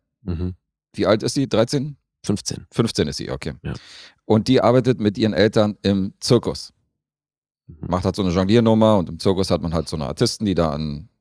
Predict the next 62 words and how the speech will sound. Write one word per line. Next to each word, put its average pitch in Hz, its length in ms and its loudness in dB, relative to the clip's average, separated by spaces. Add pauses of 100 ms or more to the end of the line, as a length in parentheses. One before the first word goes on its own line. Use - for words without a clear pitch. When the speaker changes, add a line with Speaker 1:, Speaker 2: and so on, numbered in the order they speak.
(260)
Speaker 2:
Trapesen 110 420 2
hängen. 104 300 0
Du 80 80 -6
hast 80 100 -8
so 92 60 -10
einen - 80 -12
Clown 107 240 2
rumrennen, 95 400 2
halt 92 180 2
so, 87 160 -4
so 95 180 -2
wie 90 40 0
man 85 120 -2
sich 82 120 -6
einen 76 60 -10
Zirkus 80 280 -6
vorstellt. 65 400 -10
Die 113 80 4
hat 117 100 2
aber 110 160 2
keinen 104 200 0
Bock 127 160 0
mehr 76 100 -4
auf 67 100 -6
das - 160 -10
Leben 73 220 -8
dort. 104 240 0 (920)
Lässt - 460 0
auch 98 280 0
ihre 98 200 0
Mutter, 110 280 4
die 98 100 0
sie 95 180 0
wieder 95 180 2
aus 90 180 0
ihrem, 90 520 0
aus 82 200 -4
ihrem, 85 340 -2
äh, 82 400 -2 (1080)
wie 92 60 2
heißt 107 120 0
das 107 100 -2
Ding? 107 240 -4 (580)
Aus 87 140 -4
ihrem 101 140 0
Waggon 101 280 2
da 120 60 4
holen 117 260 4
wollen, 120 220 4
wo 95 100 0
die 90 120 0
halt 85 180 0
sich 85 140 -6
so - 100 -8
umziehen 110 400 -2
und 82 160 -2
wo 85 80 -4
die 85 140 0
halt 80 140 -2
irgendwie, 80 400 -4
äh, 78 260 -6
schlafen. 92 420 0